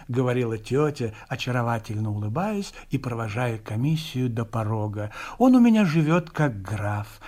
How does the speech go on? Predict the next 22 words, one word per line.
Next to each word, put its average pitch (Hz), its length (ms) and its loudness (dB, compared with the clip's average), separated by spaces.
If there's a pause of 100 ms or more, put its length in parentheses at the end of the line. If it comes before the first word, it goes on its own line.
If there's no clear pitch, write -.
(120)
добавляла 117 720 -2
она 143 340 4 (220)
крепнущим 107 800 -2
голосом, 202 560 0 (180)
глядя 120 500 0
в - 60 -16
спину 175 480 -2
уходящей 117 680 -4
комиссии. - 720 -10 (460)
"Если 151 360 -2
бы 143 180 0
некоторые 147 680 2 (260)
эфиопки 156 920 -2 (160)
смотрели 135 640 0
за 120 120 -4
своими 135 440 -2
мужьями, 120 640 0
как 127 260 -6
я 131 160 0
за 123 140 -4
своим 120 480 -2
инвалидом, 208 600 -2